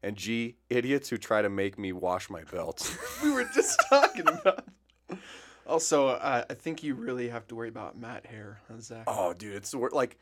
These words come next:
Speaker 1: I'll be rolling, bro, and, like, you just got this, this piece of hair ripped into your mouth guard, and you're, like, as you're rolling, you're, like, trying to get it out with your fingers.
Speaker 2: Ugh. Yeah, that's,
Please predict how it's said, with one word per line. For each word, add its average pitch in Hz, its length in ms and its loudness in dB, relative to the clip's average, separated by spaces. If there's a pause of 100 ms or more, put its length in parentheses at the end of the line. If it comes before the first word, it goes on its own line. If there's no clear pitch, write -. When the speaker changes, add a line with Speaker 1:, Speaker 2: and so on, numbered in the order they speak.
(120)
Speaker 1:
I'll 202 120 4
be 247 120 0
rolling, 151 400 6
bro, 160 320 4 (100)
and, 127 140 0
like, 113 240 2 (220)
you 131 100 -8
just 127 160 -2
got 110 220 2
this, 95 220 -8 (120)
this 107 160 -6
piece - 420 -2
of 98 100 2
hair 87 560 -6 (460)
ripped 127 400 -2
into 110 220 -4
your 95 180 -4
mouth 85 400 -8
guard, 82 300 -10
and 90 100 -16
you're, 90 100 -10
like, 82 360 -10
as 139 180 2
you're 127 80 -4
rolling, 110 320 0
you're, 95 100 -8
like, 87 140 -12
trying 95 260 -10
to 82 60 -18
get 95 220 -6
it 85 60 -12
out 85 140 -6
with 92 120 -8
your 98 80 -14
fingers. 214 360 6
Speaker 2:
Ugh. 123 260 0 (400)
Yeah, 135 260 -6
that's, - 520 -8